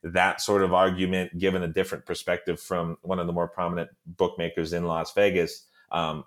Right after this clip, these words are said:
awfully interesting in terms of how you frame your thought process about this San Francisco forty-niners team as a whole. You look at what they've done so far this season, it's been great, but this defense, the success that they've had has come against the third easiest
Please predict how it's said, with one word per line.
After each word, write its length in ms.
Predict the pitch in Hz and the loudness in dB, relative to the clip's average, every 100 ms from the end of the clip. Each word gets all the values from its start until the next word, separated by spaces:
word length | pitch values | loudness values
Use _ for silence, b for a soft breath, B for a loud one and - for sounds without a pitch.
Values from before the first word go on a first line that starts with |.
| - | -2
awfully 320 | 104 - 95 | -2 0 -2
interesting 720 | 90 101 - 95 85 - 85 | 0 -4 0 2 2 0 -6
in 80 | 82 | -6
terms 260 | - 87 82 | -4 -4 -4
of 120 | 80 | -4
how 140 | 87 | -4
you 220 | 85 80 | -2 -4
frame 280 | 78 87 85 | -6 -4 -4
your 100 | 82 | -4
thought 300 | 78 90 78 | -2 0 0
process 520 | - 78 76 76 73 - b b b - | 0 0 0 -4 -10 -12 b b b -4
about 340 | 85 85 82 | 2 2 2
this 200 | 82 - | -2 -4
San 200 | 85 82 | -4 -4
Francisco 500 | 80 73 85 80 80 | -6 -6 -6 -4 -4
forty-niners 760 | 78 - 85 80 80 78 76 - | -4 -2 0 0 -4 -6 -8 -10
team 360 | - 82 78 - - | -6 -6 -6 -12 -8
as 220 | 78 78 | -6 -4
a 80 | 73 | -8
whole. 560 | - - 98 82 71 - | -6 4 6 6 2 -4
You 140 | 90 | -2
look 180 | 95 95 | 0 0
at 80 | 87 | -2
what 120 | 82 | -2
they've 180 | 90 82 | -2 -2
done 180 | 90 | -4
so 180 | 87 90 | -2 -2
far 160 | 87 82 | 0 0
this 200 | 80 - | -2 -2
season, 440 | 101 101 98 95 B B B | 0 2 0 -2 B B B
it's 140 | 85 - | -8 -4
been 220 | 95 87 | -2 2
great, 400 | 98 113 95 - _ _ - | 6 6 4 -2 _ _ -2
but 220 | 90 - | -2 0
this 220 | 95 95 | -2 -2
defense, 520 | 98 110 - 90 85 | 0 0 0 -4 -4
the 100 | - | -6
success 480 | 85 85 - 90 90 | -6 -6 -2 0 0
that 120 | 87 | 0
they've 160 | 82 92 | 0 0
had 220 | 92 87 | 2 0
has 140 | 80 - | -2 -4
come 180 | 87 | -6
against 280 | 85 82 - | -4 -6 -6
the 180 | 90 85 _ | -6 -6 _
third 340 | 95 95 95 - | 0 2 0 -2
easiest 560 | 98 95 90 85 - | -2 0 0 -2 -4